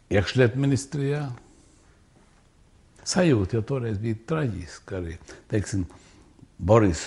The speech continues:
Pugo nošaušanās manī atstāja traģisku sajūtu. Tas ir, nu, pat es ar viņu esmu runājis, ja? Es esmu ar viņu dažkārt pat tīri konstruktīvas lietas Rīgā, ja?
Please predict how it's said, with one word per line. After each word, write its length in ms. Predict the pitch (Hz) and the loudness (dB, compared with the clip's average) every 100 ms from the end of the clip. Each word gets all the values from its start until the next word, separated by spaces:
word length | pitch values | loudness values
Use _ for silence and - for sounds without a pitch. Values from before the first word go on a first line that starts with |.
| - | -6
Pugo 380 | 120 117 92 82 71 98 | -2 0 0 -2 -8 -2
nošaušanās 960 | 131 - 123 101 - 107 95 92 - - - | -2 -2 -2 -4 -4 -8 -8 -10 -14 -16 2
manī 220 | 110 110 113 | 4 6 4
atstāja 320 | 110 - 127 - | 2 0 -2 2
traģisku 560 | 175 147 87 78 - - | 4 4 2 -4 -10 -10
sajūtu. 640 | - 82 80 82 _ - - _ _ _ _ _ _ _ _ - | -6 -6 -8 -14 _ -20 -20 _ _ _ _ _ _ _ _ -4
Tas 180 | 120 107 | -2 2
ir, 140 | 104 - | 0 0
nu, 80 | 117 | -4
pat 300 | - 123 113 - | 0 0 0 -4
es 140 | 113 117 | -4 -2
ar 80 | 104 | -4
viņu 260 | 104 107 104 | -4 -6 -6
esmu 260 | 104 - 110 | -10 -4 0
runājis, 600 | 131 98 87 92 87 - | 2 0 -2 -8 -12 -8
ja? 80 | 104 98 - | -8 -8 -12
Es 140 | 95 - | -10 -8
esmu 300 | 101 110 107 113 | -10 -10 -8 -6
ar 60 | 113 | -2
viņu 400 | 113 98 - - - - - - 104 82 | -2 -2 -6 -20 -20 -20 -20 -18 -6 2
dažkārt 540 | 117 120 - 104 87 - | 2 2 2 2 2 0
pat 300 | 101 - - - - | -2 -2 -12 -16 0
tīri 640 | 110 113 110 110 107 95 | 4 6 4 2 2 -2
konstruktīvas 920 | - 117 120 - 117 98 - 107 95 117 | -2 0 0 0 0 0 0 0 0 -4
lietas 400 | 165 120 - - | -4 -4 -8 -8
Rīgā, 440 | 87 90 104 104 - | -4 -2 -4 -8 -8
ja? 140 | 107 | -8